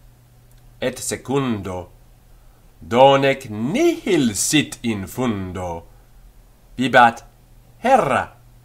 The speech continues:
bibat herrus, ad bibendum nemo serus, bibat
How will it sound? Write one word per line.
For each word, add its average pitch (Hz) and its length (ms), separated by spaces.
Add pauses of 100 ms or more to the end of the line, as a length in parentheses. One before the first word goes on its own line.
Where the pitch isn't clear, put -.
(760)
bibat 135 440 (200)
herrus, 185 640 (1200)
ad 262 320
bibendum 135 840 (640)
nemo 135 880
serus, 127 1000 (1600)
bibat 123 440